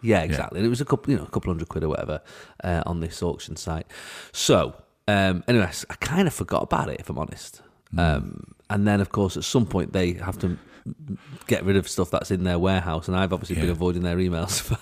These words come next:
Speaker 1: however long.
Speaker 2: Naturally, yeah, yeah.
Speaker 1: And it's, uh, it's
Speaker 2: I've done
Speaker 1: arrived,
Speaker 2: what?
Speaker 1: Steve. It's
Speaker 2: Oh,
Speaker 1: arrived.
Speaker 2: okay. How
Speaker 1: And
Speaker 2: big
Speaker 1: I've
Speaker 2: is it?
Speaker 1: not
Speaker 2: Is it like a full car? Is it the full size?
Speaker 1: It's a full car.
Speaker 2: Okay. <clears throat>
Speaker 1: It's a full
Speaker 2: How
Speaker 1: car.
Speaker 2: did it arrive? Did it arrive on the back of a truck? Or?
Speaker 1: Yeah,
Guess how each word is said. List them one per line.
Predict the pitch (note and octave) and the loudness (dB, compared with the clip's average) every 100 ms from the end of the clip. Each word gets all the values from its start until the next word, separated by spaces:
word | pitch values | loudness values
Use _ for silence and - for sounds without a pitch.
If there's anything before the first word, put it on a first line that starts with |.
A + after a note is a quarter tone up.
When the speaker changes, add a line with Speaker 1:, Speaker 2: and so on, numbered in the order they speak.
| - - | -4 -2
Speaker 1:
however | B2 C3 - | 0 0 0
long. | A2+ - - | -2 -2 -2
Speaker 2:
Naturally, | F2 - D#2+ D2 | -2 0 0 2
yeah, | D#2 F2 | 4 4
yeah. | E2+ F2+ F2 - | 4 0 -2 0
Speaker 1:
And | G2 G#2 | 2 4
it's, | G#2+ - | 2 2
uh, | A#2 A#2 - | 2 2 2
it's | D3+ | 4
Speaker 2:
I've | |
done | A#2+ | 6
Speaker 1:
arrived, | G#3 A3 | 8 8
Speaker 2:
what? | G#2 | 8
Speaker 1:
Steve. | E3 G#3+ - - - - | 6 4 -4 -20 -20 -4
It's | A#2 F#2+ | -2 2
Speaker 2:
Oh, | A#2 | 4
Speaker 1:
arrived. | A2+ G#2 D#2+ | 6 6 4
Speaker 2:
okay. | D2 C#2+ - - - | 2 -2 -8 -8 2
How | A2 | 4
Speaker 1:
And | |
Speaker 2:
big | A#2+ E3+ | 6 6
Speaker 1:
I've | |
Speaker 2:
is | D#3 | 6
it? | |
Speaker 1:
not | F#3 | 6
Speaker 2:
Is | C3+ | 6
it | |
like | C#3 C3+ | 6 4
a | C#3 | 4
full | - D3 D3 C#3 | 4 6 6 4
car? | C#3 C#3 C#3 | 4 4 4
Is | B2+ | 0
it | C3 | -4
the | - C3 | -4 -4
full | - C3+ | 0 -2
size? | - C3+ D3+ | 0 2 2
Speaker 1:
It's | D#3+ - | 0 -4
a | |
full | D4 E4 A#3+ | -2 0 -2
car. | - F2 E2 _ _ _ _ - | -2 -4 -4 _ _ _ _ -14
Speaker 2:
Okay. | - C#2+ D2 - - | -6 -4 -4 -8 -2
<clears throat> | - G2 F#2+ C#2+ | 0 2 2 2
Speaker 1:
It's | - | -4
a | - | -2
full | A2 | 4
Speaker 2:
How | B2+ | 6
Speaker 1:
car. | C3+ | 6
Speaker 2:
did | D3 | 4
it | - | 6
arrive? | A#2+ B2+ A#2+ D2 - | 8 8 8 6 6
Did | F#2+ | 4
it | F2 | 6
arrive | G2+ G2+ | 8 8
on | G2+ | 6
the | |
back | F#2+ G2 G2 | 4 2 2
of | |
a | F#2 | 0
truck? | - A#2+ - - | 4 2 2 0
Or? | F2 | 4
Speaker 1:
Yeah, | A2 | 6